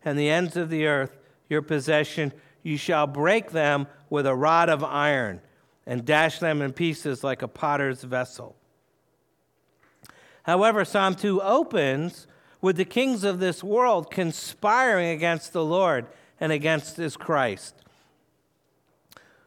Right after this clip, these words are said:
The first two verses of Psalm two say, "Why do the nations rage and the peoples plot in vain? The kings of the earth set themselves, and the rulers take counsel together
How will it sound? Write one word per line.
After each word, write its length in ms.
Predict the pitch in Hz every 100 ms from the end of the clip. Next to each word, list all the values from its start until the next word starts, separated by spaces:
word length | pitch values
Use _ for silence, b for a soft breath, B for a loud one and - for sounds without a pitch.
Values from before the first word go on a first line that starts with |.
| b -
The 220 | 143 139
first 340 | 135 196 196
two 140 | - 190
verses 460 | 180 202 196 147
of 120 | 147 139
Psalm 300 | 170 160 147
two 200 | 185 180
say, 220 | - 165
"Why 260 | 160 208
do 80 | 269
the 120 | 240
nations 500 | 208 214 - 202 170
rage 420 | 165 220 220 135 - B B
and 140 | 156
the 60 | 156
peoples 480 | 151 269 - 165 -
plot 340 | - 180 190
in 160 | 180 143
vain? 460 | 170 190 131 101 - b b b b
The 100 | 160
kings 380 | 156 220 240 180
of 100 | 180
the 140 | 180
earth 180 | 196 170
set 320 | - 202 190
themselves, 600 | 196 180 165 190 180 147
and 120 | 170 160
the 100 | 170
rulers 440 | 226 220 175 -
take 240 | 180 160
counsel 420 | - 190 196 - 170
together 520 | 170 165 190 160